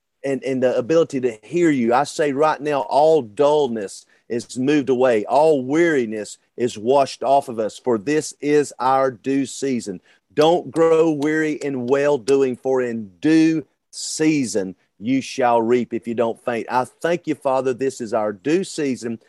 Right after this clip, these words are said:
This is the fullness of time, and now we are stepping into it. You are raising up an army in the earth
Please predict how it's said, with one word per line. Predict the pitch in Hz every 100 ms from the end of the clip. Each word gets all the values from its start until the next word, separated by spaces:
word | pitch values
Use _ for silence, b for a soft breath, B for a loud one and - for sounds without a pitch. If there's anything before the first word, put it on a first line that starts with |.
| b -
This | 139 -
is | 123
the | - 110
fullness | - 151 156 160 156 -
of | 131 -
time, | 135 117 104 - _ -
and | 113 120 131
now | 151 160 131 113 107 _
we | - 117 147
are | 117
stepping | - - 151 147 - 139
into | 120 151 147 127 110
it. | 110
You | 139 131
are | 107
raising | 107 127 165 175 160 175 -
up | 143 147
an | 143 131 -
army | 147 156 131 113 113
in | 127 127
the | 117
earth | 110 131 113